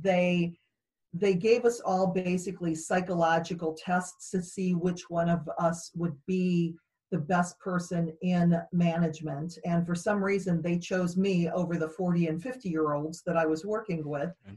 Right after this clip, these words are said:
Speaker 1: probably because of my energy and enthusiasm and all of this kind of stuff. But I didn't have the street smarts. Like, I knew what to do, but I hadn't built up that track record of respect. And leader and,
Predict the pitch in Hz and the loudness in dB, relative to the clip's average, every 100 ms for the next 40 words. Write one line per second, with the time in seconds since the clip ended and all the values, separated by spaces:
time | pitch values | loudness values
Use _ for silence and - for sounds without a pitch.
0 | _ - 214 208 180 180 - 185 180 175 | _ 2 4 4 2 -2 -2 -2 0 0
1 | 180 175 175 - _ - 196 185 180 190 | 2 4 2 0 _ -4 -2 0 0 0
2 | 180 175 175 196 185 175 170 170 175 170 | 2 4 2 0 -4 -2 0 2 2 2
3 | 165 170 175 175 170 180 170 165 170 - | 2 0 0 -2 -6 -2 -2 -2 -6 -4
4 | 175 185 175 170 214 - 208 190 160 156 | -4 -2 0 0 -2 -4 -2 -2 -4 -10
5 | - 233 233 - - 151 147 - - - | -10 -8 -8 -10 -6 -4 -4 -8 -16 -4
6 | 190 180 196 196 202 240 240 196 170 190 | -2 -2 0 2 4 2 2 -2 -2 2
7 | 240 - - 170 165 160 151 151 175 _ | 2 0 -6 -4 -2 0 0 -2 -4 _
8 | _ _ - 185 175 180 180 180 214 202 | _ _ -4 0 0 0 -2 0 0 2
9 | 190 170 196 185 175 160 - 170 - - | 0 2 2 0 0 -2 0 -4 -4 -2
10 | 247 262 - 147 143 160 156 - 165 151 | 0 0 -2 -4 -2 -2 -2 0 -2 -2
11 | 156 - 330 262 - - _ _ _ 220 | -6 -4 -2 -2 -2 -10 _ _ _ 0
12 | 214 208 - 214 233 285 277 220 | 2 0 -8 -8 -4 -4 0 0